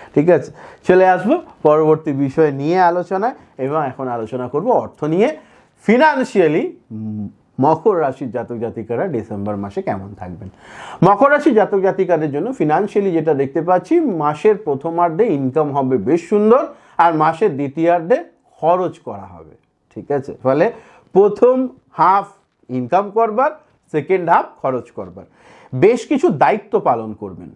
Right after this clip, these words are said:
মানে হয়তো নিজের কিছুই নেই। সচরাচর মকর রাশির মানুষজন এরকমই হয় যে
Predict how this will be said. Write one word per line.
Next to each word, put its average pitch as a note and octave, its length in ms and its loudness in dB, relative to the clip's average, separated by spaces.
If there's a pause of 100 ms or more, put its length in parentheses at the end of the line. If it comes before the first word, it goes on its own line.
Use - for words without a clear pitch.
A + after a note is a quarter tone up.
(480)
মানে B2+ 340 0
হয়তো C#3 380 0
নিজের E3+ 360 2
কিছুই A3+ 380 -2
নেই। G#3 300 -4 (100)
সচরাচর D#3 440 0
মকর C#3 300 -2
রাশির D3+ 220 -2
মানুষজন D3 340 -2
এরকমই C3+ 380 -2
হয় C3+ 220 0
যে C#3 240 -2